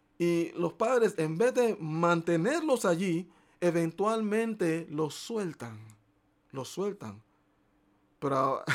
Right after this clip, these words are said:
<laughs> hay un tremendo mensaje que está transmitiendo a través de aquello. Pero si usted mantiene su posición, usted le está transmitiendo a ese hijo suyo que lo está cuidando. Así es.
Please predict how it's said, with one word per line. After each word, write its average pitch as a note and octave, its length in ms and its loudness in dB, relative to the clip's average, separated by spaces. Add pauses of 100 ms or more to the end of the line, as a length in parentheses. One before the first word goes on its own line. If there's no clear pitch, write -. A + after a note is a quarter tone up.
(240)
<laughs> - 380 -20
hay C#3+ 160 0
un G#3 80 0
tremendo F3+ 440 0
mensaje D#3 480 -2
que C3+ 60 -10
está C#3+ 140 -10
transmitiendo C#3 800 -6
a B2 140 -8
través B2+ 540 -8
de A#2 120 -10
aquello. F#3 480 -4 (340)
Pero E3 140 4
si E3+ 120 4
usted E4 300 0
mantiene C4+ 720 2
su F#3 220 -4
posición, E3 600 -4 (180)
usted A3+ 420 2
le G#3+ 140 0
está A3 340 0
transmitiendo G#3+ 1120 0
a F3 180 6
ese F#3+ 280 0
hijo F#3+ 280 -2
suyo D3+ 560 -4 (460)
que E3+ 140 -4
lo D#3 80 2
está F3+ 240 -8
cuidando. F3 640 -8 (720)
Así A3+ 320 -8
es. - 280 -10